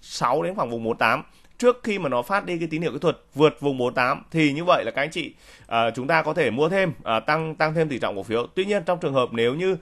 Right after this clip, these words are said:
mà cổ phiếu bị vỡ vùng bốn mươi sáu á, thì như vậy là chúng ta phải bán bớt ra. Bởi vì khi mà, mà I D C bị vỡ vùng bốn sáu các anh chị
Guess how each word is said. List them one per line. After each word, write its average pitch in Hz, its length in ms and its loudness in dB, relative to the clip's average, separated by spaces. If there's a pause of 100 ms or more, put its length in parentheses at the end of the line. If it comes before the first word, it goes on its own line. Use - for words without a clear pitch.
(180)
mà 123 100 -4
cổ 117 120 -2
phiếu 117 200 -4
bị 147 160 -2
vỡ 127 280 0
vùng 151 180 -2
bốn 113 180 -2
mươi 151 80 -6
sáu 139 320 -2
á, 208 140 -2
thì 120 180 -10
như 127 160 -12
vậy 127 140 -4
là 113 80 -12
chúng 113 120 -14
ta 139 160 -4
phải 104 260 -6
bán 95 260 -8
bớt 180 160 0
ra. 185 180 0 (460)
Bởi 135 160 2
vì 131 100 -2
khi 214 200 -2
mà, 160 260 2
mà 131 200 -2
I 165 180 -4
D 185 180 -4
C 180 120 4
bị 151 60 0
vỡ 131 200 2
vùng 151 160 -4
bốn 123 100 0
sáu 139 200 0
các 170 60 -2
anh 175 60 -6
chị 185 140 -6